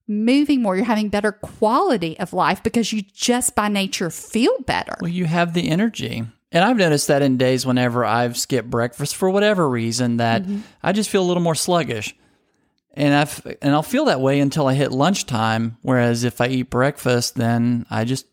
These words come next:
Speaker 2: I have the energy. My body
Speaker 1: Mm-hmm.
Speaker 2: has the fuel that it needs.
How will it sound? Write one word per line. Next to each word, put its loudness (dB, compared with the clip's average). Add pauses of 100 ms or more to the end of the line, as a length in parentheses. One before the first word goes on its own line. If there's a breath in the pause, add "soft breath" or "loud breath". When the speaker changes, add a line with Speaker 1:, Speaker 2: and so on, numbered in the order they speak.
(140)
Speaker 2:
I -2
have -4
the -4
energy. -4
My 0
body 2
Speaker 1:
Mm-hmm. 2
Speaker 2:
has 2
the -2
fuel -2
that 2
it 2
needs. -2